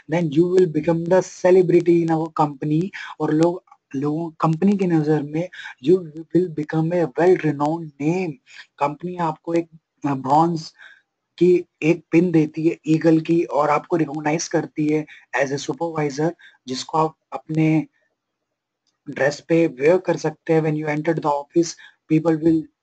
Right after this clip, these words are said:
watch you कि आपके पास एक pin है, और उस, वो pin बहुत prestigious होती है, that call your supervisor pin। तो हमें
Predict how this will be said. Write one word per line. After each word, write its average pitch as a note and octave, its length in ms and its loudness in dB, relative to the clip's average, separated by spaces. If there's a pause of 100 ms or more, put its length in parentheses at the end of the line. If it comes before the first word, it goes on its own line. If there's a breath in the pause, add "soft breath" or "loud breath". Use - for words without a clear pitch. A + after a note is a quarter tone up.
(160)
watch D#3+ 240 -2
you D#3 140 0
कि E3 120 -2
आपके D#3 280 -2
पास D3+ 220 -6
एक D#3 200 -4
pin D#3 200 0
है, D#3 260 -4 (320 soft breath)
और C#3+ 100 -8
उस, - 220 -14 (140)
वो D#3 240 -10
pin D#3+ 180 0
बहुत D#3 240 -2
prestigious D#3 600 0
होती D3+ 240 -4
है, D3+ 140 -2
that C3+ 140 -8 (140)
call C#3 160 -12
your D#3+ 200 -10
supervisor C3+ 480 -8
pin। A2+ 220 -8 (580 loud breath)
तो C#3 60 -6
हमें C3 320 -4